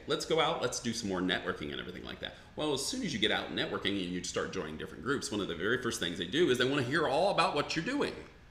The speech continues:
Well, I remember having these flashes of panic, for lack of a better way to put it, which is so interesting because twenty years before that, when I was in college, at one point, I had the highest grade level of any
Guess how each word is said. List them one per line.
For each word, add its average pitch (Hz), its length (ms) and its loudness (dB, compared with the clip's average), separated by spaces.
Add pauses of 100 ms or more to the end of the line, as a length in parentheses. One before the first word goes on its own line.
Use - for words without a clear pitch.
(520)
Well, 76 420 -4 (520)
I - 200 -4 (120)
remember 139 300 -2
having 101 300 -4
these 82 240 -2
flashes 113 520 -6
of 95 140 -10
panic, - 560 -6
for - 160 -2
lack 85 180 0
of - 60 -4
a 95 40 -4
better 92 180 0
way 87 100 -4
to - 60 -8
put - 140 -4
it, - 80 -6 (420)
which 175 140 10
is 170 120 8
so 208 220 2
interesting 220 440 0
because 190 460 -2
twenty 294 300 0
years 240 220 -2
before 311 360 -4
that, 85 360 -2 (140)
when 175 140 4
I 165 80 4
was 160 160 0
in 160 120 2
college, 190 500 -6 (460)
at 226 140 -4
one 247 220 0
point, 247 300 -4 (100)
I 190 80 0
had 220 320 -4
the 175 80 -2
highest 185 520 -2
grade 165 280 -2
level 107 400 2
of - 120 -4 (120)
any 190 320 2